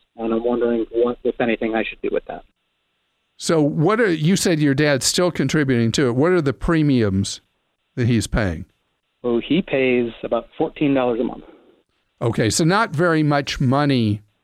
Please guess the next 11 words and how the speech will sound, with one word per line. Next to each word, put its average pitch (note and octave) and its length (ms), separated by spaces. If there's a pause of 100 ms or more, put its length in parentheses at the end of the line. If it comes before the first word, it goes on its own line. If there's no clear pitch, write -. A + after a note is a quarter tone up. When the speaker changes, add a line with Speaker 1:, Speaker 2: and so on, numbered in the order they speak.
(160)
Speaker 2:
for E3 280
it. G2+ 220 (840)
So D#3 560 (1900)
normally, D#3+ 840
if C#3 180
it C3+ 160
was C3 380 (100)
a B2+ 100
much C3+ 380
larger C#3 480
policy, C3 880